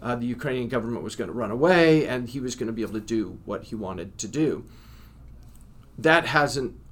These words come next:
worked. Like, he misread the narrative. Uh, now, my subsequent argument is we've misread the Russian narrative. The Russian narrative has been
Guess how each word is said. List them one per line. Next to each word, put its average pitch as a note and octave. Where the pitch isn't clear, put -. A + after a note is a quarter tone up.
worked. C3+
Like, C3
he D#3+
misread D3
the B2+
narrative. C3
Uh, A#2
now, C#3
my B2
subsequent D3
argument B2+
is A#2+
we've D3+
misread C3
the A#2+
Russian A2
narrative. F#2+
The A2+
Russian A#2+
narrative A#2
has A#2
been A#2